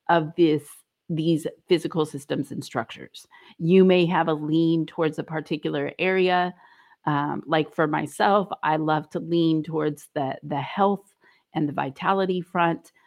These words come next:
but I'm interested in a paradigm shift as a, as an overall concept, right? It's very much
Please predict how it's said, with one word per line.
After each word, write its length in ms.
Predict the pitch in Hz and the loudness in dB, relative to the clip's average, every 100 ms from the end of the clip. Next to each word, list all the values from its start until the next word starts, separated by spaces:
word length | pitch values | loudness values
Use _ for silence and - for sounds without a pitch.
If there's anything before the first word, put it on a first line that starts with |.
| _ | _
but 100 | - | 0
I'm 220 | 165 165 160 | 2 2 2
interested 720 | 202 190 196 180 - 170 170 | 0 0 0 -2 0 0 0
in 220 | 143 165 | 0 0
a 40 | |
paradigm 520 | 147 156 165 165 151 147 | -2 0 0 0 0 -2
shift 400 | - 160 151 165 - _ | -2 -4 -4 -10 -20 _
as 220 | 160 151 | 0 0
a, 360 | 147 147 143 - - _ - | 0 -2 -4 -8 -16 _ -6
as 160 | 156 165 | 0 2
an 140 | 151 | 2
overall 720 | 175 185 180 180 160 156 151 | 8 8 8 6 6 6 4
concept, 720 | - 139 139 135 - - - - | 0 -6 -6 -6 -8 -10 -10 -8
right? 220 | 156 127 | -6 -6
It's 260 | - 135 | -8 -10
very 260 | 170 156 156 | -6 -2 0
much 460 | 151 147 147 - | 2 0 -2 -8